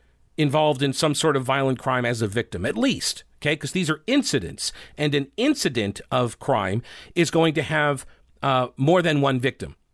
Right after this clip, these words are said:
right? So it's not, it's not simply a one-to-one, but at least seven will be involved in an incident of some kind in that body in a year, per year. Okay. So, um, Asheville has one of the highest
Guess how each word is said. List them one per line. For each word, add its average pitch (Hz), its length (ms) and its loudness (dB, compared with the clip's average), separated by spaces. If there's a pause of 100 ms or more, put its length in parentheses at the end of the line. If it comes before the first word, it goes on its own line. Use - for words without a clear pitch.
(140)
right? 123 180 -4
So 143 220 0
it's 135 220 -4
not, 170 220 0 (340)
it's 151 140 -6
not 175 120 -2
simply 156 300 0
a 135 80 2
one-to-one, 131 460 0
but 254 280 2
at 160 140 -4
least 254 520 0
seven 180 760 -2 (440)
will 156 160 2
be 170 160 4
involved 156 600 2
in 180 200 2
an 160 200 0 (100)
incident 147 720 0
of 127 140 -2
some 131 240 0
kind 107 480 -2
in 147 160 0
that 139 240 -2
body 113 360 -2 (360)
in 180 140 2
a 185 40 2
year, 214 380 0 (360)
per 311 160 0
year. 277 360 0 (240)
Okay. - 260 -4 (460)
So, 151 360 0
um, 143 340 0
Asheville 175 540 2
has 151 180 0
one 151 120 2
of 143 60 0
the 135 60 4
highest 151 680 0